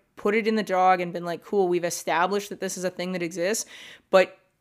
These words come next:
I'm gonna tell you, if you ask your dog for a form of structure or boundaries and they don't give it to you, it is because you have not established it.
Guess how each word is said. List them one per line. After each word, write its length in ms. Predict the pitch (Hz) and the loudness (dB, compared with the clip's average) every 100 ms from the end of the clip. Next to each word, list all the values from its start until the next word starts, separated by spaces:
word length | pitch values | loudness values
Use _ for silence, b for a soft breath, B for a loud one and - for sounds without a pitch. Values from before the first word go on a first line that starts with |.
| - | -2
I'm 160 | 180 196 | 0 2
gonna 180 | 214 | 0
tell 220 | 202 254 262 | 4 6 6
you, 320 | 185 170 165 | 4 0 -2
if 200 | 175 175 | -8 -10
you 560 | 165 185 202 233 247 - | -8 -4 -2 0 0 0
ask 280 | 180 190 214 | 0 0 -2
your 60 | |
dog 220 | 202 196 196 | 0 0 0
for 280 | 202 190 - - _ | -4 -4 -8 -14 _
a 240 | - 180 185 | -2 2 2
form 360 | - 214 208 | 2 2 2
of 100 | 208 | 0
structure 360 | - 196 190 196 | 0 -2 0 -2
or 40 | |
boundaries 460 | 180 190 226 190 180 | 0 0 0 0 -2
and 140 | 185 180 | -4 -2
they 80 | |
don't 180 | 190 196 | 0 -2
give 140 | 180 185 | -2 -4
it 80 | |
to 80 | 190 | -4
you, 220 | 247 277 277 b b b _ | -2 -4 -6 b b b _
it 200 | 202 214 | 2 6
is 220 | 220 220 | 6 4
because 440 | 175 214 202 196 170 | 2 -2 2 0 0
you 140 | 190 | 2
have 160 | 185 185 | 2 2
not 160 | 175 165 | 0 -4
established 460 | - 139 107 - | -6 -8 -8 -12
it. 140 | - | -14